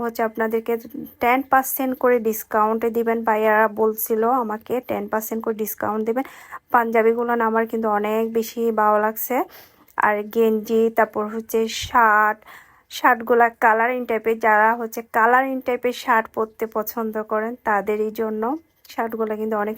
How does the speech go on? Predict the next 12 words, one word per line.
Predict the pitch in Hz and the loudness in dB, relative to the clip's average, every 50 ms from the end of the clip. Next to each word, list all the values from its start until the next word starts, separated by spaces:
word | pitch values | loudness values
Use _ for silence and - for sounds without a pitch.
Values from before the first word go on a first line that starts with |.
| - - | -10 -8
সুন্দর | - 226 220 214 220 220 - | -6 -6 -4 -4 -6 -6 -6
ছিল, | 233 220 220 | -4 -4 -4
গেঞ্জিগুলোও | 214 214 226 220 214 214 202 220 226 233 240 233 240 240 240 240 247 247 | -4 -2 -2 -2 -2 -2 -4 -4 -4 -4 -4 -4 -2 -2 0 0 0 -2
সুন্দর | - - 247 233 226 226 226 226 - | -2 -4 -4 -2 -2 -2 -2 -4 -2
ছিল। | - 226 220 226 285 - - - - - - - _ _ - | -2 0 0 0 0 -2 -6 -18 -20 -20 -20 -20 _ _ -6
ছেলেদের | - 330 311 302 302 294 311 269 | -2 0 2 2 2 2 0 -2
জিনিসগুলো | 247 254 247 254 254 254 262 254 262 262 262 | 0 0 0 0 0 0 0 0 0 0 -2
কিন্তু | 262 240 247 226 | 0 0 2 4
আমার | 226 226 220 220 | 4 2 2 2
বেশ | 220 220 220 - - - 226 226 | 2 2 0 -4 -8 -4 2 2
ভালোই | 226 226 220 220 220 226 | 4 4 4 2 0 0
লাগছে, | 226 226 226 226 226 - - 262 | 0 0 -2 -2 -4 -8 -6 -6